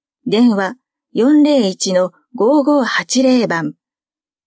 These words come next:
平日午前九時から午後六時。桜ライトアップも開催。期日、三月十八日月曜日から三十日土曜日。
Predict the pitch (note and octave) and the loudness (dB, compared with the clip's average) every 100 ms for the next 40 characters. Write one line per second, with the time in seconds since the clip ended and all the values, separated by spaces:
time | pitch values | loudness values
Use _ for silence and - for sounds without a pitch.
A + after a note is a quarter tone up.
0 | _ A#3 C4+ C4 B3+ A3 A3+ - C4 D4+ | _ -2 0 0 0 -2 -4 -2 -2 2
1 | C4+ A3 A#3+ A3 A3 F#3 E3+ F3 C4 A3 | 0 0 -2 -2 -4 -4 -4 0 2 0
2 | D#3 - G3+ E3 - _ _ _ _ _ | -2 -8 -6 -6 -8 _ _ _ _ _
3 | _ _ _ _ _ _ - F#3+ D4+ D4 | _ _ _ _ _ _ -8 -6 -2 0
4 | A3+ G#3+ C#4 D4+ D#4 - A3 F#3+ G3+ G3+ | 0 -2 -2 -2 -2 0 0 0 -2 -4
5 | - G3+ F#3+ _ _ _ _ _ _ - | -4 -4 -6 _ _ _ _ _ _ -4
6 | B3 B3+ B3+ F3+ - _ _ _ - C4+ | 0 0 -2 -4 -6 _ _ _ -8 -2
7 | D#4 C#4 B3+ F3+ F3 B3+ A#3+ - A3 A3 | 2 2 2 -2 0 0 -2 0 0 0
8 | G3+ F3 E3+ B3+ C4 A#3+ F#3+ F3 E3+ - | -2 -4 -2 0 2 2 -2 -4 -6 -8
9 | _ _ - A#3+ D4+ D4+ D4+ A#3 - F3+ | _ _ -4 0 2 2 2 2 0 -2
10 | F3+ G#3 G#3+ E3 - | 0 0 -2 -2 -6